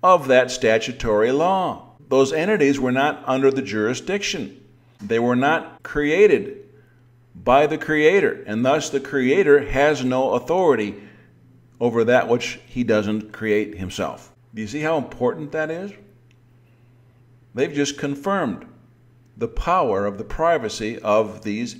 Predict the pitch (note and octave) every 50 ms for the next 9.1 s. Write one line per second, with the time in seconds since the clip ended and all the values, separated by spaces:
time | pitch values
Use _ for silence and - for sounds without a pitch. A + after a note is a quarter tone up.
0 | - - E3 F#3 F#3 F3 - - - C2 - - - - - _ _ _ _ _
1 | _ _ _ _ _ _ _ _ _ _ _ - B2+ F3 F#3 D3+ G#2 - - -
2 | - - A#2+ D#3+ G3+ A3+ G#3 - - C3+ A#2 A2+ A2+ A2 A2 - - B2+ A2+ A2+
3 | B2 - - - - - - - - A#2+ B2+ D3 F#3+ A#3 C4 C4+ A#3+ A3 A3 G3+
4 | F#3 F3 E3+ D#3 C#3 E3+ F#3 F#3+ F3+ E3+ E3 C#3+ C3 C#3+ C3+ - - E3 F3+ F#3+
5 | F3+ E3+ E3 D#3 - - - C#3+ C#3+ C3+ A#2 A2 C#3 F3 G3 F3 C#3 B2 G#2+ B2
6 | A2+ A2 A2+ A2+ A2 A2 A2 G#2+ - - G3 G#3+ G#3 G3 - C3 A#2 G2+ E2 B1+
7 | - - - - - - _ _ _ _ _ _ - - C3+ C#3 D#3 E3 D#3 -
8 | - D3+ D3+ F3 F3+ - - - C#3+ C3 A#2 G#2 F#2+ F2+ D#2+ - - - - -
9 | - -